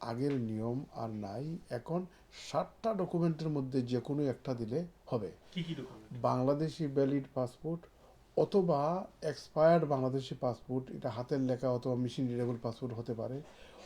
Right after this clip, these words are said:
Speaker 1: অথবা বার্থ সার্টিফিকেট হতে পারে, অথবা এনআইডি কার্ড হতে পারে, অথবা,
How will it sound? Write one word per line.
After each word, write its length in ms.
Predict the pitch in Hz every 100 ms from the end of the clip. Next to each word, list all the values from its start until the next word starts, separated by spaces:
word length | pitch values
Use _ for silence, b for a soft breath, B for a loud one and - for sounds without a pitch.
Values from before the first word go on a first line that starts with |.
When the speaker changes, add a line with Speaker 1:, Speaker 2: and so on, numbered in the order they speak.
| B
Speaker 1:
অথবা 320 | 151 135 151 147
বার্থ 280 | 127 139
সার্টিফিকেট 440 | - 170 160 160 143
হতে 220 | 127 123
পারে, 300 | 117 117 139 - B B B -
অথবা 320 | 151 131 151 -
এনআইডি 360 | 139 151 156 170
কার্ড 220 | 185 156
হতে 220 | 135 131
পারে, 300 | 120 110 139 170 - B B B -
অথবা, 640 | 147 135 170 180 160 175